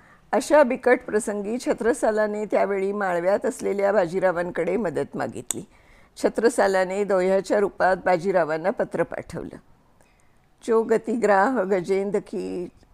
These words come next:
सोगत भई है आज, बाजी जात बुंदेल की राखो बाजी लाज.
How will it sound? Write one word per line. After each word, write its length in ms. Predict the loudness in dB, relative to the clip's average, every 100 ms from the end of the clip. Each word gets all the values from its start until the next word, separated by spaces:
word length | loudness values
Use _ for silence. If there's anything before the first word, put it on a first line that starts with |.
| _
सोगत 560 | -12 -4 -2 0 -2 -2
भई 340 | -2 0 0
है 240 | 0 2 0
आज, 400 | 0 0 0 -4 -10 -20 -20 -20 _ _
बाजी 500 | 4 6 6 0 -4
जात 460 | 0 0 2 -2 -4
बुंदेल 680 | -4 -4 -6 -2 0 0 -2
की 440 | -4 -8 -4 -2
राखो 540 | 2 0 -2 -4 -2
बाजी 640 | 2 2 2 -2 -8 -6 -6
लाज. 480 | -8 -10 -20 -20